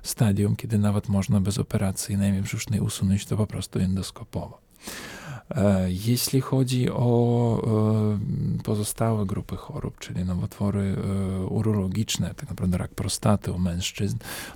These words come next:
no to regularne badanie urologiczne, wizyta u urologa jest po czterdziestym, e, roku życia, plus badanie P S A, to jest dobrym narzędziem do monitorowania tej choroby.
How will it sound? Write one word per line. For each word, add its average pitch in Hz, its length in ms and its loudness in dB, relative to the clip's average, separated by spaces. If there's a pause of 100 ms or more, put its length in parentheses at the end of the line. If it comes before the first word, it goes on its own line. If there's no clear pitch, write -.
no - 80 6
to - 120 4
regularne 120 580 6
badanie 101 720 6
urologiczne, 98 840 0
wizyta 101 440 0
u 95 100 2
urologa 95 480 4
jest 90 140 -4
po 107 180 -6
czterdziestym, - 680 -4
e, 98 460 0
roku 98 300 -4
życia, 92 380 -4 (360)
plus 104 180 -2
badanie 101 460 2
P - 180 -8
S 92 280 -2
A, 95 160 0
to - 140 -8
jest 95 220 -4
dobrym 92 360 2
narzędziem 92 540 2
do 95 100 2
monitorowania 92 760 0
tej 101 140 -6
choroby. 92 480 -2